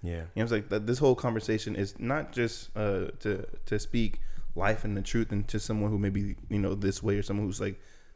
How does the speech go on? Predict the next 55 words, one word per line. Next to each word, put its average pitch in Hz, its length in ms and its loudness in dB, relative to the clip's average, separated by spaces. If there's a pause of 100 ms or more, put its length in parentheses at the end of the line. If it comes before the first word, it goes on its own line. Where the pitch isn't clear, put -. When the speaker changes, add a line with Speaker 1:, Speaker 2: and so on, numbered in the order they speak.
(140)
Speaker 2:
uh, 98 280 -4
a 95 80 -2
friend 110 360 2
of 98 80 0
someone 104 360 0
who's, 101 440 0
uh, 98 360 0
dealing 101 200 4
with 101 120 0
identity 101 380 2
issues, 101 380 -4 (580)
but, 101 220 4
uh, 101 260 0 (380)
also, 113 380 0
like, 104 200 0
for 101 280 -4
us 143 220 0
to 113 100 -4
practice 113 600 -4 (460)
the 120 80 0
conversation. 151 760 -2 (140)
Speaker 1:
Yeah. 85 200 -4 (100)
Speaker 2:
And, 110 300 -2
uh, 104 280 0
one 127 260 0
thing 117 100 0
I - 20 4
love 113 220 4
about 104 240 2
you, 156 120 2
Jeff, 101 280 0
is, 101 140 -4
like, 101 200 -4
you 113 120 -2
have 110 180 -2
the, 107 140 -2 (140)
the 147 120 -4
pushback. 113 460 2 (380)
So 87 200 2
Speaker 1:
Mm-hmm. 85 100 -6
Speaker 2:
as 120 200 6
we 113 100 4
talk, 135 300 -2
like, 92 100 -2
I 101 100 4
know 113 200 6
you're 107 100 8
gonna 98 180 4
come 107 200 -2
back 95 160 2
and 120 80 0
be 123 40 2
like, 139 180 4
"Well, 98 240 4
Speaker 1:
Mm-hmm. 147 120 0